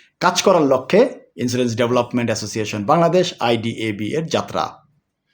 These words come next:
একজন বীমা কর্মী বা কর্মকর্তা চাইলেই ইন্স্যুরেন্স ডেভেলপমেন্ট অ্যাসোসিয়েশন বাংলাদেশ, আইডিএবি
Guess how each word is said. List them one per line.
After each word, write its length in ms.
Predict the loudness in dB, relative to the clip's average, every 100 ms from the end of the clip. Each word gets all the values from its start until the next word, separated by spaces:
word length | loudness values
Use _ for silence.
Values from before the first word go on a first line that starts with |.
| _ _ _ _ _ _ _ _ _ _ _ _ _ -2
একজন 240 | 2 4 6 6
বীমা 180 | 4 6
কর্মী 240 | 4 6 4
বা 60 | 4 4
কর্মকর্তা 400 | 4 0 0 0 2
চাইলেই 360 | 4 4 4 0 -4 -20 -16 -4
ইন্স্যুরেন্স 300 | 0 4 4 4
ডেভেলপমেন্ট 440 | 4 2 2 2 2
অ্যাসোসিয়েশন 480 | 0 -2 -2 2 2
বাংলাদেশ, 360 | 4 4 6 4 2 0
আইডিএবি 580 | 2 0 0 -2 -2